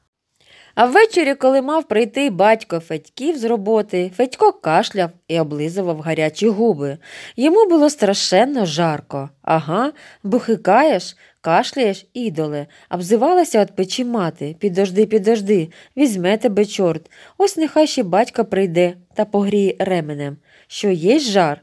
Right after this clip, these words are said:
«Єсть», тихо відповів Федько, а сам придивлявся, як в очах його стояли жовті і зелені плями. Коли батько прийшов і мати стала йому розказувати, Федькові в очах уже було зовсім жовто,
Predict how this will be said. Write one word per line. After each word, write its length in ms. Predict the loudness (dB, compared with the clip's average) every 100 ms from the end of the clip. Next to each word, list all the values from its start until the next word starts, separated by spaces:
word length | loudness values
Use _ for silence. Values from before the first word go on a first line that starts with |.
| _ -14
«Єсть», 420 | -2 -2 -2 -6
тихо 360 | -6 -4 -8 -6
відповів 440 | -10 -6 -6 -6
Федько, 560 | -6 -6 -8 -8 -6 -6 -12 -20 -8 -4
а 100 | 0
сам 240 | 2 2
придивлявся, 720 | 0 0 0 4 4 4 2
як 240 | 0 -2 -2
в 40 |
очах 420 | -8 -2 -4 -2
його 280 | -6 -4 -6
стояли 480 | -6 -6 -4 -2 -4
жовті 540 | -4 -4 -4 -4 -6 -6
і 80 | -6
зелені 460 | -4 -4 -6 -8
плями. 520 | -4 -2 -2 -2 -12 -20 _ _ -20 -20 -8
Коли 240 | 4 6 8
батько 380 | 6 4 0
прийшов 520 | -2 -2 -2 -4 -2 -4
і 60 |
мати 340 | -4 -6 -6 -8
стала 320 | 0 2 2
йому 240 | -2 -2
розказувати, 880 | -4 -6 0 0 2 -4 -4 -6 -8 -12 -20 _
Федькові 520 | -4 -4 0 0 2
в 80 | 0
очах 360 | -2 2 0 2
уже 160 | -4
було 260 | -2 -2 -2
зовсім 640 | -4 -6 -6 -6 -8 -10 -8
жовто, 680 | -6 -2 -2 -2 -6 -6